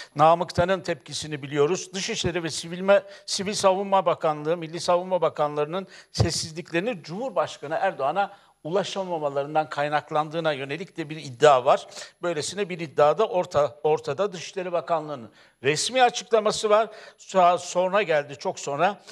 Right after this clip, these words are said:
ve tırmanmaya son verme çağrısı Dışişleri Bakanlığı yaptı. Özgür Özel de diyor ki, "Bugün için Filistin'e gideceğimizi daha önce duyurmuştum ancak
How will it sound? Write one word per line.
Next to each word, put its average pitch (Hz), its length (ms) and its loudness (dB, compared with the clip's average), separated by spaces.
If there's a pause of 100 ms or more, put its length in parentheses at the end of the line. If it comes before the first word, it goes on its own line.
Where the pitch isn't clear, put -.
(240)
ve 185 240 4 (200)
tırmanmaya 214 840 2
son 220 500 -2
verme 175 480 2
çağrısı 135 500 -4
Dışişleri 143 580 -6
Bakanlığı 147 460 -2
yaptı. 175 380 2
Özgür 160 320 -4
Özel 180 300 0
de 202 100 -4
diyor 262 160 -4
ki, - 260 -4 (240)
"Bugün 190 220 -2
için 208 200 -6
Filistin'e 190 560 -6
gideceğimizi 175 580 -4
daha 185 180 4
önce 180 220 -8
duyurmuştum 185 460 -4
ancak 180 360 4